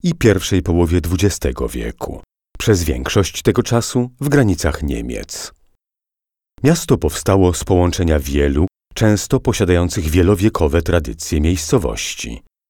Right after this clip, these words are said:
My poznamy samo jego centrum, czyli Stare Zabrze.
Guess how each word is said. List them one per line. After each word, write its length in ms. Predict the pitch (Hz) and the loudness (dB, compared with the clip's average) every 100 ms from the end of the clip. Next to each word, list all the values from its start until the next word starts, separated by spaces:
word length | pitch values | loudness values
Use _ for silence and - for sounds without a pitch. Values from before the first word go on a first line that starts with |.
| _ _ _ - | _ _ _ 0
My 280 | 147 160 160 | 4 6 4
poznamy 760 | 135 101 92 90 85 85 85 | 2 2 2 2 4 2 2
samo 320 | 85 - 90 90 | -2 -2 2 2
jego 200 | 82 95 | 2 0
centrum, 600 | - 123 73 - 85 87 - - | 2 0 0 -6 -8 -12 -16 -12
czyli 240 | - 160 117 | -2 0 0
Stare 560 | - - 85 67 - | -2 -2 -2 -2 -8
Zabrze. 540 | - - - - 113 | -6 -4 -4 -6 -8